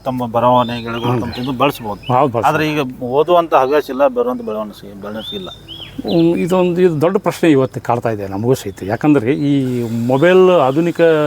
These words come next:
Speaker 2: ತಂತ್ರಜ್ಞಾನಗಳಾಗ್ಯಾವಂದ್ರಿ, ಮೊಬೈಲ್ ಗೀಳೋದು ಕೇಳ್ತಾರೆ ತಲೆಯವರು. ಅಂದ್ರೆ ಭಾಳ ನಾನು ಹೇಳೋದು ಭಾಳ ಟ್ವೆಂಟಿ ಪರ್ಸೆಂಟ್, ತರ್ಟಿ ಪರ್ಸೆಂಟ್ ಜನರು ಅಷ್ಟೇ ಮಾತಾಡ್ಬೋದು, ಯಾಕಂದ್ರೆ ನೂರಕ್ಕೂ ನೂರು ಮಾತಾಡ್ತಾ ಇಲ್ಲ ಅನ್ನೋಂಥದ್ದು. ಈ ಮೊಬೈಲ್ ಗೀಳು ಏನಾಗೈತೆ ಅಂದ್ರೆ, ಆ, ಇಡೀ ಮೊಬೈಲ್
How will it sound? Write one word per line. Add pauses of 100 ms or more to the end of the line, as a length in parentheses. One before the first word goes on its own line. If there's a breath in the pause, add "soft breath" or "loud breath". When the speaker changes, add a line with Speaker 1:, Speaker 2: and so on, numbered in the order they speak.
(140)
Speaker 2:
ತಂತ್ರಜ್ಞಾನಗಳಾಗ್ಯಾವಂದ್ರಿ, (520 loud breath)
ಮೊಬೈಲ್
ಗೀಳೋದು
ಕೇಳ್ತಾರೆ
ತಲೆಯವರು.
ಅಂದ್ರೆ
ಭಾಳ (160)
ನಾನು
ಹೇಳೋದು (480 loud breath)
ಭಾಳ
ಟ್ವೆಂಟಿ
ಪರ್ಸೆಂಟ್,
ತರ್ಟಿ
ಪರ್ಸೆಂಟ್
ಜನರು
ಅಷ್ಟೇ
ಮಾತಾಡ್ಬೋದು,
ಯಾಕಂದ್ರೆ
ನೂರಕ್ಕೂ
ನೂರು
ಮಾತಾಡ್ತಾ
ಇಲ್ಲ
ಅನ್ನೋಂಥದ್ದು. (420 loud breath)
ಈ
ಮೊಬೈಲ್
ಗೀಳು
ಏನಾಗೈತೆ
ಅಂದ್ರೆ, (800 soft breath)
ಆ,
ಇಡೀ
ಮೊಬೈಲ್